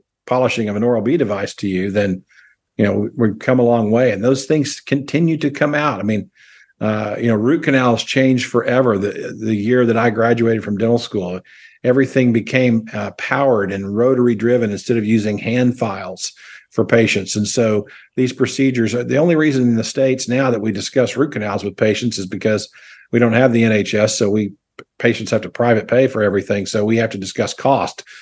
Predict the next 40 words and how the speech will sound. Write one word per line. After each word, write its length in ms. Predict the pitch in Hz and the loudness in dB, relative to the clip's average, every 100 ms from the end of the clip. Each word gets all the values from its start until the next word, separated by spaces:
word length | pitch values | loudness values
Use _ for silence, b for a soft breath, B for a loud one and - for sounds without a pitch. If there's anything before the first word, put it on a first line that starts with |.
| B _ | B _
because 240 | - 110 | 0 2
root 140 | 120 127 | 2 2
canals 300 | 117 110 107 | 2 2 2
end 140 | 107 | 0
up 140 | 104 107 | 0 -2
being 200 | 107 101 | -4 -4
a, 180 | 87 - | -8 -6
one 160 | 113 110 | -2 -2
of 40 | |
the 80 | 95 | 0
higher 360 | 110 107 98 - - | 0 0 -2 -4 -2
ticket 220 | 123 110 | 0 2
items 360 | 107 104 95 | 2 0 0
in 100 | 117 | 0
a 60 | 110 | 0
dental 260 | 107 120 104 | 0 0 0
office 380 | 98 110 - | -2 -6 -6
if 160 | 104 92 | -6 -6
the 100 | 104 | -6
doctor 460 | 90 104 101 - 90 | -4 -2 -2 -2 -6
provides 500 | 92 92 123 120 - | -4 -2 0 -2 -2
them, 220 | 87 90 B B B - | -10 -12 B B B -4
provides 340 | 110 117 101 | 2 2 2
that 200 | 101 98 | -4 -6
service. 480 | - 139 127 95 - | 0 0 0 -4 -6
And 300 | 117 110 95 B B | -2 -2 -4 B B
otherwise, 340 | 156 185 156 135 | 0 2 2 2
our 80 | |
patients 360 | 135 151 143 139 | 2 0 0 0
wouldn't 200 | 135 127 | 0 2
know 180 | 131 135 | 2 2
that 100 | 120 | 2
we 120 | 113 | 0
were 100 | 98 | 0
doing 320 | 87 123 120 | 0 0 0
them. 180 | 87 85 - | -4 -12 -4
I 60 | |
mean, 180 | 110 107 | -2 2
literally, 340 | 127 143 135 107 | 2 4 2 2
the, 220 | 104 | -2